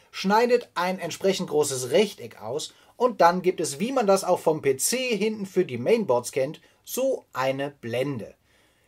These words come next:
Diese schraubt ihr dann von außen in euer Gehäuse ein und seid eigentlich fertig. Denn hier auf der Innenseite könnt ihr eure Platine einfach reinstecken.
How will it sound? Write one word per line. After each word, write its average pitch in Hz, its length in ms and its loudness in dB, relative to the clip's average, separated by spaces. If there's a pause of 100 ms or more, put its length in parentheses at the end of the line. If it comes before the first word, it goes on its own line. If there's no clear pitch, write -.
(200)
Diese 240 420 -2
schraubt 190 360 4
ihr 165 100 2
dann 156 260 2
von 127 320 -4
außen 196 600 4 (160)
in 247 320 -4
euer 185 280 6
Gehäuse 123 580 4
ein 131 400 -6 (540)
und 131 160 -8
seid 113 240 -2
eigentlich 113 400 -8
fertig. 107 480 -4
Denn 165 260 2 (220)
hier 254 360 0
auf 180 160 4
der 165 220 4
Innenseite 143 580 0
könnt 156 300 2
ihr 190 220 0
eure 147 260 4
Platine 143 640 -4
einfach 110 440 -8
reinstecken. 120 560 -4